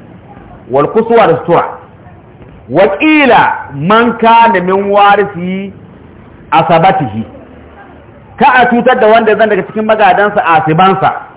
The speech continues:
asabatihi. Ba min warisi asabatin ba. Kar jaddi kamar kaka, wal akhi da dan uwa, wal ammi da babbo,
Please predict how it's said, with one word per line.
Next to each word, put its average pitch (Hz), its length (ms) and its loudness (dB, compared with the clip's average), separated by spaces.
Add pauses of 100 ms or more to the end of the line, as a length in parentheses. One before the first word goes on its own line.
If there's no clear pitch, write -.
(360)
asabatihi. 139 760 0 (1900)
Ba 127 180 0
min 180 140 0
warisi 196 520 0
asabatin 139 500 -4
ba. - 80 -14 (880)
Kar 180 140 2 (100)
jaddi 202 320 0
kamar 175 320 -2
kaka, 135 340 0 (960)
wal 175 240 2
akhi 196 380 -2
da 151 80 -6
dan 180 260 0
uwa, 185 200 2 (920)
wal 170 220 2 (160)
ammi 214 200 2
da 151 120 2
babbo, 139 380 -2